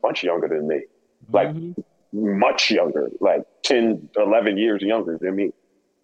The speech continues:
Speaker 1: And he's gotta be fifty-five.
Speaker 2: Yo, he gotta be. His
Speaker 1: Gotta
Speaker 2: daughter,
Speaker 1: be.
Speaker 2: his daughter is thirty-five.
Speaker 1: Exactly.
Speaker 2: Their, their
Speaker 1: Exactly.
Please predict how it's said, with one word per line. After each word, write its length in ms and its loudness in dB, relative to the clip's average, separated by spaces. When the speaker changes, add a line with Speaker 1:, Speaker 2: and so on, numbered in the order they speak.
Speaker 1:
And 160 0
he's 160 -2
gotta 240 4
be 320 -6
fifty-five. 680 0
Speaker 2:
Yo, 180 -10
he 100 -8
gotta 300 -10
be. 140 -6
His 80 -4
Speaker 1:
Gotta 160 4
Speaker 2:
daughter, 180 0
Speaker 1:
be. 100 -2
Speaker 2:
his 140 -6
daughter 340 -4
is 120 -4
thirty-five. 680 -4
Speaker 1:
Exactly. 640 4
Speaker 2:
Their, 200 -4
their 60 2
Speaker 1:
Exactly. 240 0